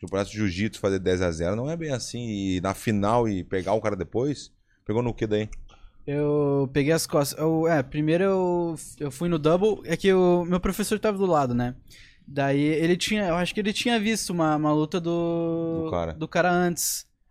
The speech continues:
Speaker 2: que eu tava, eu tava descansando. Nisso ele falou, quando começou, ele falou, "Vai no double, vai no double." Eu fui, fui lá, eu vi que, né, ele, ele, dá pra ver no vídeo, ele vai andando pra trás. Nisso eu vou lá,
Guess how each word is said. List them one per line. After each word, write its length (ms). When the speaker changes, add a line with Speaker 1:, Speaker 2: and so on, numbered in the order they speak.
Speaker 2:
que 60
eu 40
tava, 320
eu 60
tava 220
descansando. 640
Nisso 400
ele 140
falou, 420
quando 220
começou, 420
ele 100
falou, 280
"Vai 160
no 80
double, 300
vai 140
no 100
double." 400
Eu 120
fui, 380
fui 280
lá, 200
eu 60
vi 100
que, 260
né, 180
ele, 100
ele, 540
dá 120
pra 120
ver 120
no 120
vídeo, 360
ele 140
vai 200
andando 280
pra 180
trás. 540
Nisso 320
eu 60
vou 180
lá, 280